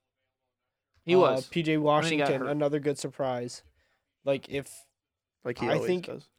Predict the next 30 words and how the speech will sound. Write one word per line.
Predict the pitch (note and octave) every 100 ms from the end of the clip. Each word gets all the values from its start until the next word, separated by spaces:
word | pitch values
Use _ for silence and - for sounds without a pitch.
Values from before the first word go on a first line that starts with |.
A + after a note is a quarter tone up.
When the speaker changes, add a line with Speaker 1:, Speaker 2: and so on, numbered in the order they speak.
| _
Speaker 1:
Jalen | - D#3 F3 E3
McDaniels. | C#3+ - C#3 C#3+ - - C#3
Speaker 2:
Yeah. | C#3+ C3 A#2+ _ _ _ _ _
Speaker 1:
The | C#3
other, | C#3+ -
the, | C#3 C#3 C3+ C3 - -
not | D3 C#3+ -
Jaden, | - D3 D3 C3 C3+
the | C3+ C3 _ _
brother | C#3+ C#3 C3 C3
in, | - C3+ C3 C3 - _ _ _ _ _ _ _ -
uh, | B2
Minnesota, | B2+ B2 C3 C3
but | C3
Speaker 2:
Minnesota. | C#3+ C3
Speaker 1:
the | B2
brother | C3 C3+ A#2+ B2+
in | A#2+ A#2 - -
Charlotte, | - B2+ - -
yeah. | B2+
Speaker 2:
Charlotte, | B2 A#2+ -
yeah. | C3+ B2 A#2+ - -
I | D3
think | D#3+ F3 E3 - - _ _ _ _ - - _ _ _ _ _ _ _ _
that | D#3 C#3+ B2+ _
it's | D#3+ D#3
okay | E3+ D#3+ D#3+
that | C#3 C3+
the | C#3
Horn-, | C3+ C3